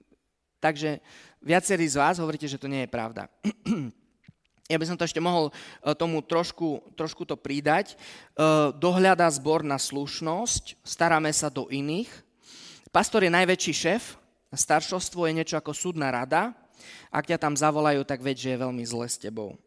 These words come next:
<clears throat> Ehm, to som zámerne takto prepálil a som to úplne celé nepovedal na začiatok, a, a, lebo žiaľ,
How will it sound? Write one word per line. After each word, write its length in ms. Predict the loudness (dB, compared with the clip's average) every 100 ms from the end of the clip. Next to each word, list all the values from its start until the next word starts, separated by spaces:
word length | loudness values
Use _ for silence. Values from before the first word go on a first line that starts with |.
| _
<clears throat> 380 | -10 -8 -10 -16 _ _ _ _ -20 -20 -20 -20 _ -4
Ehm, 400 | 2 2 2 -2 -4
to 160 | -2 0
som 160 | 0
zámerne 800 | 6 8 8 6 4 2 0 -2 -2
takto 260 | -4 -4
prepálil 480 | -2 -2 2 2 4
a 120 | 2
som 120 | 0 -4
to 160 | -6 -6 -10
úplne 300 | -4 -4 -2
celé 240 | 0 0
nepovedal 400 | -2 -4 -4 -2
na 160 | -2 -4
začiatok, 480 | -6 -8 -6 -6 -8 -20 -20 -20 _
a, 300 | 0 2 0
a, 140 | 0 0 2
lebo 400 | 0 2 0 0 -4 -12
žiaľ, 560 | -6 2 4 6 4